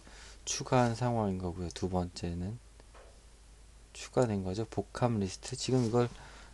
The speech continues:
따옴표로 구분하시면 됩니다. 네, 따옴표만 잘 보시면 돼요. 그리고 이번에는 인서트라는 거는, 어, 추가할 때 쓰는 겁니다.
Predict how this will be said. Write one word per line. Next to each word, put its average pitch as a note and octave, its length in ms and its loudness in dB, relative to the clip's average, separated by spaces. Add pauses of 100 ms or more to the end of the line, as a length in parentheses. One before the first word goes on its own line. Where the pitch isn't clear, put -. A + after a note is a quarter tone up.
(140)
따옴표로 F#3+ 560 6
구분하시면 A2+ 640 0
됩니다. F2+ 420 -2 (1000)
네, E2+ 200 -4
따옴표만 B2 680 0
잘 G#2+ 180 0
보시면 F#2+ 340 -2
돼요. F2 340 -4 (1200)
그리고 A2 680 6
이번에는 G2+ 580 2
인서트라는 C3 1300 8
거는, A2 440 6 (560)
어, A#2 560 2 (580)
추가할 B3 540 10
때 D#3+ 180 8
쓰는 C3 300 4
겁니다. G#2 180 2